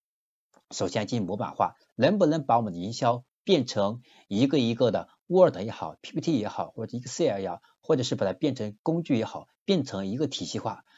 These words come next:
我们只要在上面，就像合同里面有些标配的，对吧？法律体系，你只要改变你的责权益就可以，可以了一样。只有这样做，我们营销体系才能够快速执行。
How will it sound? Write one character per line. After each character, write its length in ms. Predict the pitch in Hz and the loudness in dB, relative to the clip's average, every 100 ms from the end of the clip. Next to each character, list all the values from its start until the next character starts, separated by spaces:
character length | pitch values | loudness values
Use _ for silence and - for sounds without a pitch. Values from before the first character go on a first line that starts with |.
| _ | _
我 80 | 120 | 0
们 120 | 139 | 2
只 160 | 160 101 | 2 2
要 140 | 104 | 2
在 140 | 123 135 | 4 2
上 160 | 143 | 2
面， 120 | 127 113 | -2 0
就 120 | 147 | 0
像 260 | 147 113 - _ | 0 -2 -4 _
合 280 | - - 113 | -14 2 4
同 260 | 135 - 160 | 4 -2 -4
里 80 | 92 | -2
面 180 | 98 | -2
有 100 | 98 | -4
些 120 | 82 98 | -4 -4
标 300 | - 156 156 | 2 2 2
配 180 | - | -2
的， 220 | 117 92 - _ _ _ _ _ | -4 -6 -12 _ _ _ _ _
对 100 | 127 | 4
吧？ 160 | 104 - | 4 4
法 200 | 110 98 | 4 4
律 100 | 165 | 2
体 160 | - | -2
系， 160 | 92 131 | -4 -2
你 160 | 113 135 | -2 0
只 100 | 110 | 2
要 120 | 98 | 4
改 240 | 127 87 | 2 -2
变 240 | 110 131 101 | 0 0 -2
你 40 | |
的 200 | 90 - _ | -6 -8 _
责 220 | - 110 | -2 0
权 340 | 131 - 95 127 | 0 -2 -4 -4
益 120 | 123 | -4
就 180 | 117 92 | -4 -6
可 260 | - - | -8 -8
以， 60 | 110 | -8
可 200 | - 98 | -6 -6
以 100 | 113 | -6
了 120 | 87 | -6
一 80 | 80 | -6
样。 220 | 107 101 _ _ _ _ | -6 -6 _ _ _ _
只 140 | - 107 | -4 2
有 100 | 143 | 2
这 140 | 127 | 2
样 180 | 151 107 | 0 0
做， 260 | 113 92 - _ - | -2 -4 -8 _ -6
我 80 | |
们 160 | 104 87 | -4 -2
营 80 | 107 | 0
销 180 | 110 107 | 0 0
体 140 | - | -6
系 260 | - 98 - _ - | -8 -10 -12 _ 0
才 240 | 107 131 | 4 4
能 160 | 131 123 | 4 0
够 120 | 117 | -2
快 220 | - 143 | -2 -4
速 160 | 127 101 | -4 -6
执 160 | - | -6
行。 320 | 101 85 87 | -8 -8 -12